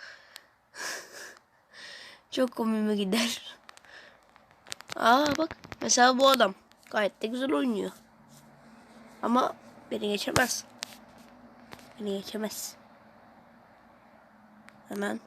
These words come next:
çıkalım. Şuraya bir ödül geldi. Hemen onu alalım önce.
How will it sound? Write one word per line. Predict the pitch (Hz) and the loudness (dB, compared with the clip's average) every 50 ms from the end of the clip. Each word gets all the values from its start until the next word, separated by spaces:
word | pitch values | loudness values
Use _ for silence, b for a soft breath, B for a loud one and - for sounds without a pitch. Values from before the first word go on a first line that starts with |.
| - - - - - | -20 -20 -20 -18 -18
çıkalım. | - - - 208 196 202 233 240 - - b b b b b b b b b b b b b - - - - - - | -18 -8 -4 -4 -4 -2 -4 -6 -8 -12 b b b b b b b b b b b b b -20 -20 -20 -20 -20 -20
Şuraya | - - 233 226 220 233 | -12 -6 -4 -2 -2 0
bir | 233 | -2
ödül | 226 214 214 226 226 | -2 -2 -2 -6 -4
geldi. | - 214 202 196 196 196 214 - 240 - - - - - - - - - - - - - - - - - | -2 0 0 0 -2 -2 -4 -8 -8 -10 -14 -20 -20 -20 -20 -20 -20 -20 -20 -20 -20 -20 -20 -20 -20 -16
Hemen | - 208 208 202 202 | -12 -8 -6 -4 -4
onu | 196 | -4
alalım | 202 202 202 202 196 202 202 202 196 202 196 | -2 -2 -2 -2 -4 -4 -6 -6 -6 -8 -8
önce. | 196 196 202 220 254 | -8 -10 -10 -10 -10